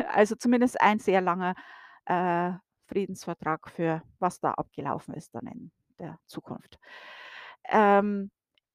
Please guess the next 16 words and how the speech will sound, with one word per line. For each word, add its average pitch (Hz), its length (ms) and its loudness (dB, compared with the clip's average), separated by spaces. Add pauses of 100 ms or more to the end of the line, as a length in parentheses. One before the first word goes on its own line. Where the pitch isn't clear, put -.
(320)
also 185 440 4
Friedensvertrag 226 1160 4
und 196 480 8
auch 175 340 2
einen 170 560 -6
Vertrag, 165 800 -4
dass - 240 -8
man 170 100 -8
sich - 240 -10
gegenseitig 190 680 -4
schützt, - 480 -12
wenn 180 180 -4
man 170 200 -4
angegriffen 156 680 -8
wird. 165 300 -4
Also 147 320 -4